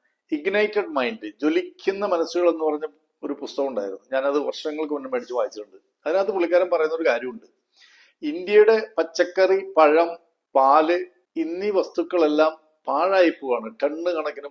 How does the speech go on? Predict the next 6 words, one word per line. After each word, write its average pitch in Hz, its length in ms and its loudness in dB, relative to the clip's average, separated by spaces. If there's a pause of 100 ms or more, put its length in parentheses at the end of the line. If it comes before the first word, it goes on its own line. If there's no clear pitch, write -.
പാഴായി 123 420 -2
പോവുക. 98 220 -16 (160)
എന്തുകൊണ്ടാണ്? 143 560 -4
നമുക്കതിനെ 156 540 -6 (480)
നല്ല 170 320 -2
രീതിയിൽ 156 260 -2